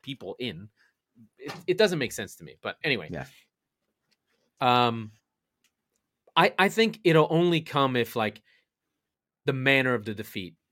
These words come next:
Speaker 1: if they get, if they give up, like, four to Liverpool and just get the doors blown off them, if,
Speaker 2: Sure.
Speaker 1: if they, if they hang
Speaker 2: Or
Speaker 1: on
Speaker 2: City.
Speaker 1: versus Spurs.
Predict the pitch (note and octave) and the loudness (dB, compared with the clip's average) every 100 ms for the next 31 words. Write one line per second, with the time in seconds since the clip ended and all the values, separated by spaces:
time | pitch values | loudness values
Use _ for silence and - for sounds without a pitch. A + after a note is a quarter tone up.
0 | - C3+ F3+ F3+ F3+ - _ _ _ _ | -10 0 2 4 4 0 _ _ _ _
1 | _ _ - - E3 F3+ F3+ D3+ - - | _ _ -6 0 2 4 4 2 -2 -12
2 | - D3 C3+ A#2 F2+ - A#2+ A2+ A2+ G#2 | 0 2 4 2 -2 -6 -4 -4 -4 -8
3 | G#2 F#2+ G2 - A#2+ G#2 G#2+ G2+ F#2+ F#2 | -10 -12 -12 -8 -8 -6 -6 -8 -8 -12
4 | F2 D#2 - D2 C2+ _ _ _ _ - | -10 -12 -12 -18 -20 _ _ _ _ 2
5 | C3 A#2 F2 - _ - D3+ D3+ C3+ - | 2 2 -2 -6 _ -4 0 0 0 -4
6 | - D#3 C#3+ A#2+ E3+ F3 D#3+ D3+ C#3+ G2 | -6 -2 -2 0 0 2 4 4 4 2
7 | A2+ - - B2 G#2+ F#2+ - | 0 -4 -4 -2 -2 -4 -10